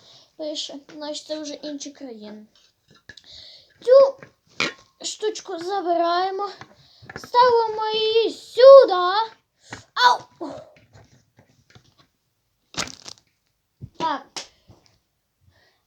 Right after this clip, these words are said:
Оце, е, мій розклад, там, де написано,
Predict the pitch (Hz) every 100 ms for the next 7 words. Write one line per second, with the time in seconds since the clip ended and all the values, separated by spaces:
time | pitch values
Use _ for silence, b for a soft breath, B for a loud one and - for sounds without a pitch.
0 | _ - 403 427 - 523 587 622 605 480
1 | - 359 427 508 554 453 370 302 285 285
2 | - 415 427 466 466 392 403 440 427 415
3 | 427 427 453 453 415 415 403 403 370